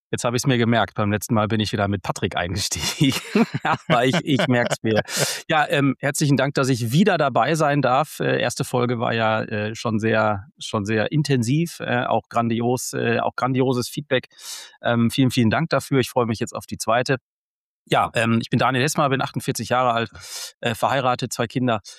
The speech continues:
bin Geschäftsführer bei der Wallraven G M B H. Ähm, wir sind ein mittelständisches Unternehmen, familiengeführt aus den Niederlanden,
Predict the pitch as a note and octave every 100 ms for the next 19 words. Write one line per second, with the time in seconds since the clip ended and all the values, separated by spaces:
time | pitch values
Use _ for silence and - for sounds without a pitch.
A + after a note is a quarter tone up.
0 | _ _ - D3 D3 C#3+ - - F3 -
1 | E3+ D#3 D3 B2+ A#2+ B2+ D3+ D3 D3 C#3+
2 | C#3 C3+ A#2+ C3 C3 A#2 - A#2+ A#2+ A#2+
3 | - A#2 A#2 B2 - A2+ A2+ A2+ A#2 A#2
4 | A2 - C3 C#3+ - C3+ C3 - B2+ -
5 | A#2 A2+ A#2 A#2+ B2 B2 A#2+ G#2+ _ -
6 | A2 C3+ E3 D3+ - - C3 B2+ B2+ A#2
7 | - A2 D3+ D3 C3 B2+ A#2+